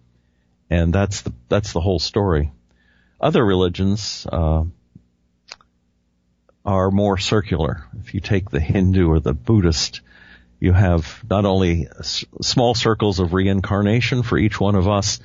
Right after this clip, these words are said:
but the larger circles of e-, um, eons and eras and twenty-six thousand year periods where, where things begin to recycle again.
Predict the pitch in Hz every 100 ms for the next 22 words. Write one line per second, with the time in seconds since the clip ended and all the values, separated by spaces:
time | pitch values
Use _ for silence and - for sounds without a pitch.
0 | - - - - - 113 98 110 127 120
1 | 92 - 98 90 90 87 78 - 80 82
2 | 87 - - 113 107 - - - 90 71
3 | 67 - - 120 110 98 90 85 80 78
4 | - 101 98 87 80 - 58 87 - -
5 | - _ - 101 104 - 98 - 101 101
6 | 92 98 98 101 - 95 85 80 - 85
7 | 87 80 - - - - _ _ - 90
8 | 107 101 92 - 90 92 95 87 80 82
9 | 92 90 92 92 80 73 73 73